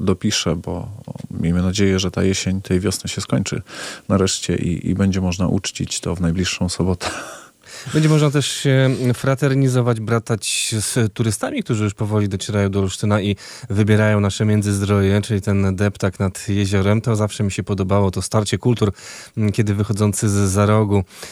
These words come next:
Speaker 2: e, właśnie jacyś przypadkowi zupełnie przechodnie nagle odkrywali, m, taką, m, miejscówkę jak Pub Marina, w której, y, dzieje się naprawdę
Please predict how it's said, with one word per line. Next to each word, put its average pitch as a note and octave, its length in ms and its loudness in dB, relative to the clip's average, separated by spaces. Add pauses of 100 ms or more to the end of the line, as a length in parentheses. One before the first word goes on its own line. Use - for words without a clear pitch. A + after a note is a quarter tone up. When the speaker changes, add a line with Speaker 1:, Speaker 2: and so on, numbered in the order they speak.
(180)
Speaker 2:
e, F#2+ 320 2
właśnie F#2+ 420 0
jacyś - 520 -2 (100)
przypadkowi A#3 540 -2
zupełnie B2+ 400 2 (160)
przechodnie G#2 460 2
nagle G2+ 340 4 (280)
odkrywali, G2+ 600 2 (300)
m, G2 180 0
taką, G2+ 380 -2 (280)
m, G2 400 2 (100)
miejscówkę G#2 480 0
jak G2 140 0
Pub G#2+ 200 0
Marina, G2 380 4
w - 60 -4
której, F#2+ 580 2
y, G2 60 -2
dzieje G2 360 2
się F#2+ 300 0
naprawdę G#2 460 2